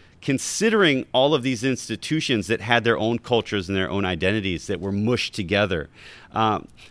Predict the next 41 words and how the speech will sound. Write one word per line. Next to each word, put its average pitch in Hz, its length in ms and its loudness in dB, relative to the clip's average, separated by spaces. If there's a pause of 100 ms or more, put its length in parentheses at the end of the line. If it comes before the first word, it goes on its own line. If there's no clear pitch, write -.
(140)
and 135 420 2 (580)
th-, 120 160 -6
it, 160 220 0
it 165 160 -2
struggled 160 480 2
over 117 180 2
time 110 240 0
to 104 80 -6
do 127 200 -2
that. 113 240 2
It 117 100 -4
doesn't 120 320 -2
help - 520 0
that 113 260 0 (320)
it's 131 160 -4
also 160 300 2
a 107 120 0
city 131 460 -4
agency. 151 580 -6 (400)
And 120 100 -4
so 139 140 -2
when 131 140 2
the 110 80 -2
city 160 280 0
went 120 280 0
bankrupt, 113 640 -2 (320)
uh, 104 200 -2 (120)
in 113 320 -2
the 107 80 -4
mid 110 160 -2
nineteen 101 340 -4
nineties, 107 380 -4
the 104 80 -4
control 123 480 -2
board 101 340 -2 (320)
basically 117 480 -2
forced - 720 -4
then 113 200 0
the 98 60 -2
Berry 110 320 2
administration 92 800 -4